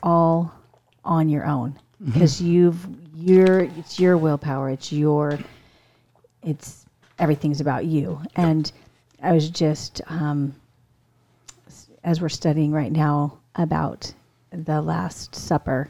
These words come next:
Speaker 1: we're, you know, we're, we're all studying the same thing and Come
Speaker 2: Mm-hmm.
Speaker 1: Follow Me, and, and we're talking about the, those last days of the Savior and that,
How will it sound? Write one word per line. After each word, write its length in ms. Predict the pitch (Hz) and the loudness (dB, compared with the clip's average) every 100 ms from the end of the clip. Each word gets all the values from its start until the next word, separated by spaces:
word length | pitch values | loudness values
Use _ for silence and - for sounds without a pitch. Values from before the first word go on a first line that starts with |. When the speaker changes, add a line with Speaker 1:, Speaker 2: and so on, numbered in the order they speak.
| - | -10
Speaker 1:
we're, 200 | - 156 - | -4 -4 -2
you 200 | 160 151 | -2 2
know, 100 | 151 | 2
we're, 160 | 151 131 | 2 0
we're 160 | 151 156 | 2 2
all 260 | 143 135 - | 2 -2 -10
studying 520 | _ _ 156 151 147 147 | _ _ 0 2 2 0
the 80 | |
same 260 | 147 170 175 | 0 0 0
thing 300 | 190 151 170 | 2 2 2
and 160 | 160 147 | 0 0
Come 160 | 156 | -2
Speaker 2:
Mm-hmm. 80 | 160 | 0
Speaker 1:
Follow 240 | 160 165 | 2 2
Me, 240 | 160 165 170 | 0 -2 -2
and, 160 | 160 156 - _ _ _ _ | -4 -6 -12 _ _ _ _
and 320 | 185 170 156 | -4 -2 -2
we're 120 | 151 156 | -4 -6
talking 440 | 160 - - 165 | -8 -10 -10 -10
about 380 | 151 151 147 - | -6 -4 -4 -8
the, 440 | - 151 156 170 139 | -12 -4 -2 -2 -4
those 240 | 165 151 165 | -4 -4 -4
last 280 | 170 156 - | -6 -6 -2
days 220 | 170 160 | 0 0
of 60 | |
the 80 | 165 | -6
Savior 440 | 156 160 160 170 165 | -4 -2 -2 -4 -6
and 220 | 170 170 | -4 -4
that, 340 | 180 82 - | -6 -8 -12